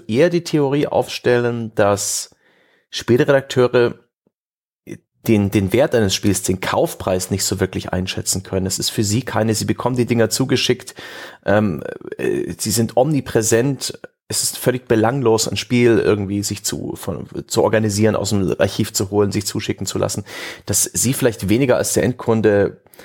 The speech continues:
diese Investition, die man da tätigt, dieses Opfer, was man bringt, um dieses Spiel zu haben,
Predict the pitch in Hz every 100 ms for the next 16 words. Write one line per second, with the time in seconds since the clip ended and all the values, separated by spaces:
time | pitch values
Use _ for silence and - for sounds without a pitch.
0 | - _ _ 107 104 117 104 104 98 -
1 | - 135 165 113 92 - 101 98 98 95
2 | 101 95 - 95 - - 104 101 101 -
3 | 147 147 127 110 104 104 101 101 104 98
4 | 101 123 110 107 - 113 110 107 98 117
5 | 127 101 95